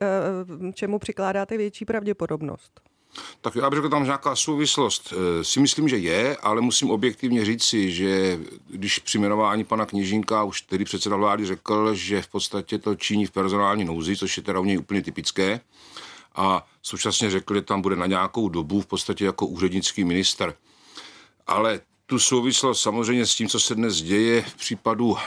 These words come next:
Speaker 2: řekněme, Čapí hnízdo nebo Babišova family, tak si osobně myslím, že ta souvislost tam asi nějaká bude.
Speaker 1: Hmm, a co si o tom myslí, eh, Zdeněk Koudelka? Vidí tam nějakou souvislost?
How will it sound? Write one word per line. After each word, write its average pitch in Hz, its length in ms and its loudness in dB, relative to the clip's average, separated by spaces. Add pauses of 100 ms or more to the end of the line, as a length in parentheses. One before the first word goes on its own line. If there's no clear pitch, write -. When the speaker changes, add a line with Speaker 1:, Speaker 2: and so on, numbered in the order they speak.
(140)
Speaker 2:
řekněme, 104 400 -2
Čapí 98 320 0
hnízdo 101 320 2
nebo 104 160 2
Babišova 98 540 0
family, 95 480 2 (360)
tak - 180 -4
si - 160 2
osobně 104 420 2
myslím, 101 640 2
že 95 540 0 (240)
ta 80 120 -4
souvislost 101 380 0
tam 110 200 0
asi - 240 0
nějaká 104 380 0
bude. 76 260 -6 (340)
Speaker 1:
Hmm, 185 220 0
a 180 480 -4
co 202 220 -2
si 196 160 -4
o 190 60 -4
tom 208 160 2
myslí, 202 460 0
eh, 190 160 0
Zdeněk 196 300 -2
Koudelka? 202 600 -2
Vidí 170 220 -8
tam 311 160 -4
nějakou 233 300 -4
souvislost? 185 760 -8